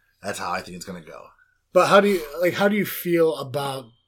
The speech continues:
Speaker 2: the backlash that, that he got from it? Do you think
Speaker 1: I,
Speaker 2: it's
Speaker 1: I really
Speaker 2: justified?
Speaker 1: didn't
Speaker 2: Do you think it's justified when people thought that they were, um, they were objectifying Alexa Bliss to do this? 'Cause a lot of people are saying that she was forced to do that.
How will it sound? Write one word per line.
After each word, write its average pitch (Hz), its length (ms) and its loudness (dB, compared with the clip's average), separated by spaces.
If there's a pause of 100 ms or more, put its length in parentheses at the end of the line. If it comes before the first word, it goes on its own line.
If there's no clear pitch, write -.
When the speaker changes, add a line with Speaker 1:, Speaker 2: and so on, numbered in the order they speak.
Speaker 2:
the 131 160 -12
backlash 151 680 -4
that, 117 300 -10
that 123 160 -12
he 120 160 -14
got 135 360 -6
from 104 160 -20
it? - 160 -20
Do 120 60 -16
you 131 60 -14
think 156 160 -4
Speaker 1:
I, 170 40 4
Speaker 2:
it's 180 100 -4
Speaker 1:
I - 80 0
really 165 100 6
Speaker 2:
justified? 233 440 6
Speaker 1:
didn't - 100 -16 (680)
Speaker 2:
Do 156 80 -4
you 165 80 -4
think 190 180 2
it's 120 80 -6
justified 196 260 4
when 165 100 6
people 170 220 2
thought 170 320 2
that 156 220 2 (400)
they 170 160 6
were, 160 300 8
um, 135 300 -2 (640)
they 170 120 4
were 170 100 10
objectifying 165 640 4
Alexa 165 300 0
Bliss 165 180 4
to 147 60 -8
do 165 200 4
this? 202 40 -10 (260)
'Cause 180 120 0
a 214 40 6
lot 302 100 6
of 359 60 6
people 233 140 4
are 175 40 6
saying 190 260 2
that 147 100 -2
she - 140 0
was 214 180 2
forced 185 400 6
to 117 60 -12
do 107 180 -12
that. - 220 -18